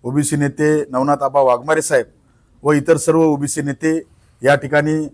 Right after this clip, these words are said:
ओबीसी महामोर्चाला मार्गदर्शन करण्यासाठी येणार आहेत. या ओबीसी महामोर्चामध्ये स्पष्ट आमच्या तीन मागण्या आहेत.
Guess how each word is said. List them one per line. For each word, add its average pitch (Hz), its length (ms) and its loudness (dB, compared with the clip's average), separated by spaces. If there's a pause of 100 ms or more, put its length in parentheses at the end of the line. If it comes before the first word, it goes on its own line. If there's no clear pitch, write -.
(300)
ओबीसी 151 320 0
महामोर्चाला 143 580 0
मार्गदर्शन 135 400 -4
करण्यासाठी 131 520 -8
येणार 123 220 0
आहेत. 139 160 2 (680)
या 156 160 6
ओबीसी 156 360 2
महामोर्चामध्ये 151 760 0
स्पष्ट - 380 -8
आमच्या 147 300 -4
तीन 160 260 -8
मागण्या 143 340 0
आहेत. 135 220 -2